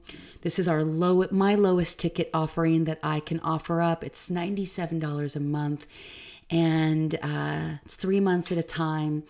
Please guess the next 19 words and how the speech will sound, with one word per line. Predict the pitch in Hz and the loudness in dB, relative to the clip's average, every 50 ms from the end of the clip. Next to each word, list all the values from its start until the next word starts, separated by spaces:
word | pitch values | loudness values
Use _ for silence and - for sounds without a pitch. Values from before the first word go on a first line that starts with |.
| - - - _ | -16 -18 -4 _
and | 170 175 | 0 2
you | 175 180 170 | 2 2 0
get | 165 165 247 269 269 - - - - - - - - _ - | -2 0 0 0 0 0 -2 -4 -6 -8 -8 -8 -16 _ -8
the | 170 170 | -2 0
microdose | 180 175 170 160 160 - - - 170 151 160 156 151 147 - - 160 139 | 2 4 4 4 2 0 0 -2 -2 0 2 2 2 2 0 -2 -4 0
bundle | - 165 160 160 165 156 127 - - - - - - - - - | 2 4 4 6 4 4 2 0 -4 -6 -8 -8 -12 -20 -20 -16
from | - - 180 165 170 - | -6 -2 0 0 0 0
our | 175 165 165 | -2 -2 0
November | 160 160 160 156 147 151 175 180 185 175 165 165 156 147 | 2 2 2 2 2 0 0 0 0 -2 -2 -2 -2 -2
round | 143 165 165 160 151 147 147 147 147 131 | 0 0 0 0 0 0 -2 -2 -2 0
when | 160 165 170 175 175 170 | 2 2 4 4 2 2
you | 151 156 156 156 | 0 0 0 -2
join | 147 - 156 151 156 151 151 | 0 -2 -2 0 0 0 0
us | 147 143 - | 0 -2 -4
for | - - - 156 | -6 -4 -6 -4
this | 143 151 143 135 - - - - - - - - - | -2 -2 -2 0 -2 -2 -4 -8 -16 -20 -20 -12 -2
round. | - 170 160 147 143 139 143 | 2 2 4 4 4 2 0
So | - - 170 156 | 0 2 4 4
it's, | 151 143 - - - - | 4 4 2 -2 -4 -4